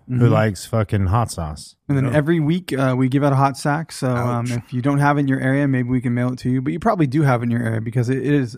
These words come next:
Speaker 2: at every major grocery store. Like, you can see it everywhere. It's, it's all over the place. Some store in your town has El Yucateco. There's people in fucking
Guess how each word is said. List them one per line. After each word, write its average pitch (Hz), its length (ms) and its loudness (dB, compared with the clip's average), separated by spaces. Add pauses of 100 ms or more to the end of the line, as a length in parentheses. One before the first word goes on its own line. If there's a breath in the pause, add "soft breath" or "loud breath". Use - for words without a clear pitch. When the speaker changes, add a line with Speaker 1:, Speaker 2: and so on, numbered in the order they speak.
(100)
Speaker 2:
at 131 280 -2
every 123 320 -2
major 117 280 -4
grocery 113 340 -8
store. 107 200 -12
Like, 113 240 -10
you 131 80 -4
can 127 140 -6
see 120 240 -2
it 120 160 -4
everywhere. 113 440 -4
It's, 127 160 -4
it's 147 180 -4
all 151 140 4
over 123 100 2
the 113 40 -4
place. 110 240 -4 (360 soft breath)
Some 220 300 2
store 180 240 4
in 156 60 4
your 151 120 4
town 127 300 0
has 123 280 0
El 123 140 -4
Yucateco. 117 480 -6
There's 147 160 0
people 165 400 -2
in 120 100 -2
fucking 120 420 -6